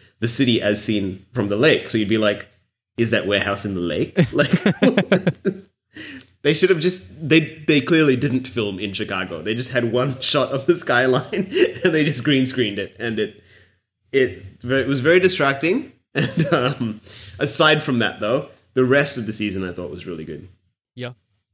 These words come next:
Speaker 1: I was really impressed by Will, the, uh, the, the, the kid playing Will,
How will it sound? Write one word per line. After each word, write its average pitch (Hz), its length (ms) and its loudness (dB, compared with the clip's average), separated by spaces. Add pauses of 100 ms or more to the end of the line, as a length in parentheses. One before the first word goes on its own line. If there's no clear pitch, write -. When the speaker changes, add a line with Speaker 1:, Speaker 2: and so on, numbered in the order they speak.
(160)
Speaker 1:
I 147 100 0
was 156 200 4
really 170 260 6
impressed 135 400 0
by 117 160 0
Will, 110 500 0
the, 104 300 0
uh, 92 200 0
the, 92 140 -6 (120)
the, 113 80 -2
the - 200 -8
kid 107 400 0
playing 95 480 0 (440)
Will, 110 420 2